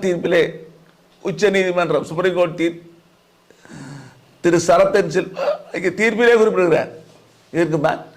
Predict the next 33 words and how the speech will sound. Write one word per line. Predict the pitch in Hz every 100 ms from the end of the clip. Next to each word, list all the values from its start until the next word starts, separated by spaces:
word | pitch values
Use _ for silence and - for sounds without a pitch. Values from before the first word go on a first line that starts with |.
| -
ஆ, | 156 -
வடக்கு | 160 156 160
கிழக்கு | 135 147
இப்படியான | 151 156 151 147
ஒரு | - - _ _ - 170 254 -
பாராளுமன்றத்தில் | - - - - - - -
ஒரு | -
பிரிவினை | 151 139 147 151
கொண்டு | 147
வர | 143 143
முடியும் | 131 127
என்று. | - - - _ _ _ _ _ - -
அதை | 220 240
நாங்கள் | 220 202 196
டெலோ | 214 220 151 - - - -
டி | 208 214
என் | 202
ஏ | 185 - - - 208
இருந்து | 233 220
ஒரு | 208 208
எழுத்திலே | 233 233 254 226
கொடுத்து | 214 190
வந்து | 190 185
நிலப்படுத்தணும். | 185 170 147 135 139 - - _ _ _ _ _ _ -
கவனிக்கவில்லை. | 196 208 185 160 143 -
இவர்கள் | 131 143 156
எல்லாத்தையும் | 165 185 - 190 175 160
வச்சு | 160 - - - _ -
சும்மா | 170 - - 185
மூ-, | 190 165 151
ம-, | - - - - _ _ _ _ _ _ _ _ _ _ _ 180
முட்டுக்காலில் | 208 247 226 226 220 214
இருந்து | 220